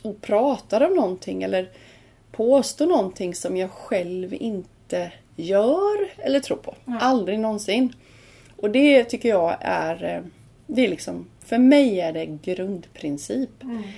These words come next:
Speaker 1: Eh, och då när det gäller det här, när vi ska gå igenom dina oljor, så är det ju så att vi har använt och använder detta själva.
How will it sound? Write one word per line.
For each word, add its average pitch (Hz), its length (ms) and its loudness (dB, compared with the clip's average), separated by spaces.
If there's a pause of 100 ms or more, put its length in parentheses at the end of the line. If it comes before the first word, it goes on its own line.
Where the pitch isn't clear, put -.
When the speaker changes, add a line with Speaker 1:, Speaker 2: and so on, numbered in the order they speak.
(440)
Speaker 1:
Eh, 175 360 -2
och - 440 -2 (340)
då 202 280 -2
när 233 120 0
det 285 60 4
gäller 190 380 4
det 214 80 2
här, 175 320 -2 (340)
när 208 120 -4
vi 202 60 -2
ska 202 120 -4
gå 208 160 -2
igenom 190 540 -4
dina 190 260 -4
oljor, 233 640 0 (600)
så - 200 0
är 220 260 6
det 202 140 0
ju 180 120 -2
så 180 240 -6
att - 360 -10
vi 185 260 -4
har - 200 -6
använt 190 800 -2
och - 200 -2
använder 185 440 -2
detta 208 340 -10
själva. 247 560 0